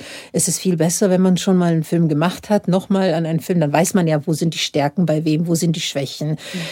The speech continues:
Speaker 1: wie geht wer mit was um. Beim ersten Mal muss man sich auch immer kennenlernen, aber es ist, äh, es ist, es ist wirklich Teamarbeit
Speaker 2: Mhm.
Speaker 1: und ich, das ist auch das Schöne daran.
Speaker 2: Mhm. Spielst du manchmal vor?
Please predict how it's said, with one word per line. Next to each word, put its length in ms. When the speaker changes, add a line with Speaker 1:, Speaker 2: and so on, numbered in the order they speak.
Speaker 1:
wie 340
geht 360
wer 200
mit 260
was 180
um. 560
Beim 180
ersten 280
Mal 140
muss 180
man 140
sich 160
auch 100
immer 200
kennenlernen, 680
aber 260
es 140
ist, 340
äh, 540
es 180
ist, 300
es 140
ist 200
wirklich 280
Teamarbeit 720
Speaker 2:
Mhm. 360
Speaker 1:
und 240
ich, 280
das 340
ist 140
auch 100
das 160
Schöne 260
daran. 380
Speaker 2:
Mhm. 260
Spielst 460
du 40
manchmal 380
vor? 400